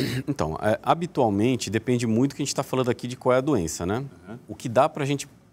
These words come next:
Speaker 1: prevenir, o que é prevenível são as cerebrovasculares, por exemplo, né? Então, você controlar a hipertensão, controlar o diabetes, praticar atividade física, ter uma alimentação adequada, ter uma taxa de colesterol adequada. Então, isso é possível.
Speaker 2: Hábitos e exercícios de leitura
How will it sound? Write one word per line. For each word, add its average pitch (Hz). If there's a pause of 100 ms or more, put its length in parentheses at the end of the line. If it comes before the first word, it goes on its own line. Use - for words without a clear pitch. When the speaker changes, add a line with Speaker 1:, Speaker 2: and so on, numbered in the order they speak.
(200)
Speaker 1:
prevenir, 151
o 95
que -
é 110
prevenível 139
são 104
as 113
cerebrovasculares, 117
por 104
exemplo, 92
né? 92
Então, 98
você 104 (580)
controlar 107
a 107
hipertensão, 107
controlar 92
o 90
diabetes, 95
praticar -
atividade 87
física, 107
ter 123
uma 123
alimentação 95
adequada, 98 (100)
ter 117
uma 120
taxa 113
de 95
colesterol 87
adequada. 92 (540)
Então, 101
isso 104
é -
possível. 101
Speaker 2:
Hábitos 175
e 156
exercícios 143
de 147
leitura 117